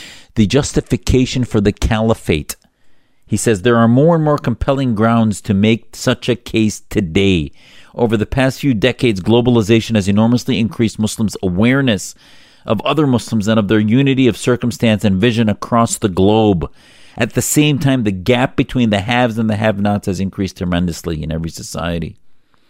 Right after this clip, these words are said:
The Arab uprisings threw into sharp relief the commonality of the public sphere of nearly two dozen Arabic-speaking countries. The convulsions are far from over. And the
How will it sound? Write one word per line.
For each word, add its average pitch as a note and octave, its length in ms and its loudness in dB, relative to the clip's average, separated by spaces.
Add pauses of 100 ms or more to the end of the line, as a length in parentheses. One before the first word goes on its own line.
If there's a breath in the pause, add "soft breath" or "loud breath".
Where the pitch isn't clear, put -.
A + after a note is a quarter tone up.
(100)
The G#2+ 160 0
Arab C3 280 4
uprisings A2 600 0
threw C3+ 340 0
into G#2+ 220 -4
sharp A#2+ 400 -4
relief A2+ 420 2 (540 soft breath)
the - 80 -6
commonality A2 840 2
of F#2 100 0
the - 80 -10
public G#2 360 -2
sphere G#2+ 320 2
of F2 80 2
nearly F2 280 0
two B2 280 -2
dozen G#2+ 320 0
Arabic-speaking F2+ 720 -2
countries. E2 580 -8 (1200)
The - 80 -12
convulsions F#2 600 0
are E2 100 -2
far F2+ 300 0
from E2+ 280 -4
over. D#2 400 -4 (3250)
And E2 200 -2
the D#2+ 280 -2